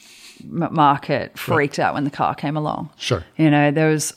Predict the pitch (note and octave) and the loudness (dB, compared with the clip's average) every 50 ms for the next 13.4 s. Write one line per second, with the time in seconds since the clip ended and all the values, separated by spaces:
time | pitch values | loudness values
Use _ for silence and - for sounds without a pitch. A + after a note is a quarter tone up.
0 | _ - D3+ E3 D3+ D3 C3+ C3 C3 - - D#3 D3+ - - D#3+ D3 D3 D3+ D3+ | _ -6 -2 0 0 2 2 0 -2 -2 -4 -8 -8 -4 -2 -2 0 0 0 0
1 | D3 C#3+ C#3 C#3 C#3+ C#3+ - D3 - - D3 D3 C#3+ C#3+ C#3+ C3+ C3+ - - C3+ | 0 2 2 2 2 0 -2 -6 -6 -4 -2 -2 0 -2 -2 -4 -6 -8 -10 -10
2 | D3 - - D#3 D3+ D3+ D3 C#3+ C#3 C#3 C#3 C#3 C#3 C3 - - D3+ D3 C#3+ C3 | -10 -10 -12 -8 -6 -2 -2 0 0 0 0 0 0 -2 -2 -2 -2 -2 -2 -4
3 | - - - - _ - F3 D#3 D3 C#3+ C#3+ C#3+ C#3+ C#3+ C#3+ C#3+ C#3 C#3+ - D3+ | -8 -14 -16 -18 _ -4 -2 0 0 2 2 2 2 4 2 2 0 0 0 0
4 | D3+ C#3+ - - - - - - - - - _ - D#3+ D#3+ E3 D#3+ D#3+ - F#3+ | 0 0 -2 -6 -8 -16 -20 -20 -20 -20 -20 _ 0 2 2 2 2 2 2 4
5 | F3 F3 F3+ F3+ E3 - - F3 E3 D#3+ D#3+ D#3+ D#3+ D#3 D#3 D3+ D3+ D3+ D3+ D#3 | 4 4 4 2 -2 -4 -2 0 2 4 4 4 4 2 2 2 2 2 2 2
6 | D#3+ D#3+ D#3 D3+ D3+ - - D#3+ D3 D3 C#3+ D3 D3+ D3+ C#3+ C3 C#3 D#3+ E3 D#3+ | 2 2 2 0 -2 -2 -2 -2 -2 0 0 0 -2 -2 -2 -2 -2 -4 -4 -4
7 | - - D#3+ D3+ D3 D3 C#3+ C#3+ C#3+ C3+ - D3 C3+ C3 - - - D#3 D3 D3 | -6 -4 -2 -2 0 0 0 0 -2 -2 -2 -4 -4 -4 -6 -2 0 2 4 4
8 | C#3+ D#3 D3 C#3+ C#3+ C3+ D3 C3+ C#3 - - C#3+ C#3+ C#3+ D3 D3 D3+ D#3 D3+ C#3+ | 4 4 2 0 0 0 0 0 0 -2 -4 -4 0 2 2 2 4 2 2 0
9 | C#3+ C#3+ - - - - - - - - - _ _ _ _ - D#3 D#3 D3+ D#3 | -2 -4 -6 -12 -18 -20 -20 -20 -20 -20 -20 _ _ _ _ 0 2 2 4 2
10 | D#3 - - - - - - D#3+ D3+ D3+ D3 B2+ - - _ _ _ _ _ _ | 2 0 -4 -6 -8 -2 0 2 2 2 2 0 -4 -10 _ _ _ _ _ _
11 | _ _ - - - G#3+ A3+ B3 A#3+ - - E3 E3+ D#3+ D#3+ D#3 - - D3+ F#3 | _ _ -20 -4 2 4 4 4 4 0 -2 0 2 4 4 4 2 0 0 2
12 | G#3 G#3+ A#3 B3+ C4+ C4 F#3 E3+ D#3 D3 D3 D3 - - E3 D3 C#3 D3 - - | 2 4 4 4 4 2 2 2 2 2 0 0 -2 -4 -4 -2 -2 -4 -8 -8
13 | - C#3 - - - D#3 - | -6 -6 -6 -4 -6 -8 -12